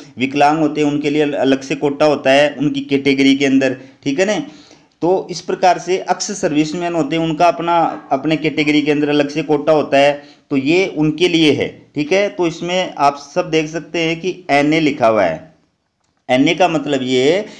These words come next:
कि not available, यानी, अ, जितने मिनिमम मार्क्स पास होने के लिए और चाहिए उतने पा-, मार्क्स धारण करने वाला कोई भी अभ्यर्थी जो है वो इस कैटेगरी के अंदर उपलब्ध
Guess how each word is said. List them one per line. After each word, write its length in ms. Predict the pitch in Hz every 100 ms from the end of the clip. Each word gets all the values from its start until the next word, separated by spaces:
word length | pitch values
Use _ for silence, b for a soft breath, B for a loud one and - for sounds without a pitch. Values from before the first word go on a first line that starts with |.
| B B
कि 80 | 151
not 380 | 139 156 190 - - -
available, 540 | 147 139 135 113 107 82 B B 110
यानी, 440 | 131 165 208 233 B B B B B _ 123
अ, 280 | 131 143 104 110
जितने 380 | 147 147 180 196
मिनिमम 480 | 190 175 175 175 196
मार्क्स 480 | 180 165 180 - - 202 190 - -
पास 320 | 143 170 -
होने 220 | 147 160
के 160 | 139 143
लिए 500 | 135 139 175 165 -
और 160 | 143 139 -
चाहिए 600 | 170 185 165 185 - -
उतने 320 | 156 170 180 180 -
पा-, 200 | 151 127
मार्क्स 420 | 135 135 151 -
धारण 360 | 180 143 120 117
करने 260 | 123 123 123
वाला 220 | 135 165
कोई 280 | 160 160 170
भी 140 | 202
अभ्यर्थी 460 | 151 120 120 120 156
जो 140 | 156
है 300 | 151 160 196
वो 340 | 135 151 196 -
इस 200 | 180 -
कैटेगरी 520 | 160 147 147 143 139
के 100 | 135
अंदर 180 | 135 156
उपलब्ध 840 | 151 - 117 - 131 156 185